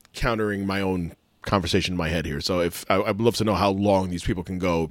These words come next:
doing the spots that they're doing, because you can only go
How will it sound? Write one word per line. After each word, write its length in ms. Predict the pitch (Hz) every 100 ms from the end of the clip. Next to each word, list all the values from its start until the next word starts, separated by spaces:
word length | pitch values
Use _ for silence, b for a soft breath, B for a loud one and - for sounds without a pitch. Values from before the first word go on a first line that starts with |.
| 90
doing 260 | 101 95
the 80 | 87
spots 280 | - 95 85
that 40 |
they're 120 | 85 80
doing, 180 | 87
because 380 | 87 87 82 82 - - _ -
you 140 | 131 107
can 100 | 131
only 260 | 147 139 110
go 460 | 120 117 101 104